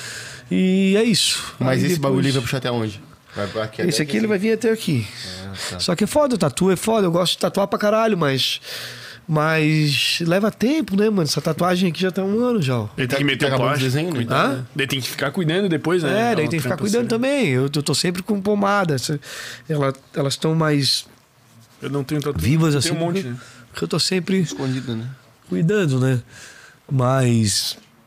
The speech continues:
Speaker 3: Pô, da
Speaker 1: eu me
Speaker 3: hora.
Speaker 1: amarro em tatu, mano. Porra, eu já me acostumei com a dor, tá ligado? Todas elas eu tô fazendo sem a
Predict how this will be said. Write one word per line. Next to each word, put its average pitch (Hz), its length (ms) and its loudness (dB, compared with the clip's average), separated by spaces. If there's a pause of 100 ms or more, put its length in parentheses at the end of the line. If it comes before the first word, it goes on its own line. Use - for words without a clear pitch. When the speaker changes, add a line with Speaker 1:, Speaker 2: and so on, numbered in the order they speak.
(200)
Speaker 3:
Pô, 139 100 -6
da - 80 -6
Speaker 1:
eu 180 60 0
me 240 80 0
Speaker 3:
hora. 233 60 2
Speaker 1:
amarro 143 180 2
em 127 40 2
tatu, 120 320 -2
mano. 107 160 -2 (120)
Porra, 170 280 2
eu 120 40 4
já 139 100 2
me 160 80 0
acostumei 156 400 -2
com 156 80 0
a 131 40 2
dor, 135 360 4
tá 123 100 0
ligado? 135 280 2
Todas 170 300 2
elas 175 180 2
eu 160 60 2
tô 156 100 0
fazendo 156 340 0
sem 147 580 0 (140)
a 165 60 -6